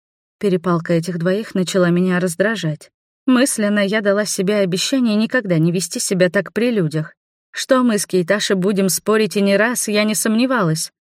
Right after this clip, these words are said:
но лучше бы закрывать при этом двери. "Уважаемые, а нельзя ли мне, наконец, увидеть Мэйгуд?"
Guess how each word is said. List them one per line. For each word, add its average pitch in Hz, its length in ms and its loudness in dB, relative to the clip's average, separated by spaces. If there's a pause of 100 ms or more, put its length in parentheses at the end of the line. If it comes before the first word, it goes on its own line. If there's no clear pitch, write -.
(100)
но 277 200 4
лучше 262 320 0
бы 285 160 2
закрывать 196 580 -2
при 185 140 0
этом 170 280 2
двери. 151 420 -2 (1000)
"Уважаемые, 185 760 2 (320)
а 254 100 2
нельзя 226 340 2
ли 269 80 2
мне, 214 240 0
наконец, 196 640 0
увидеть 208 460 0
Мэйгуд?" 175 640 0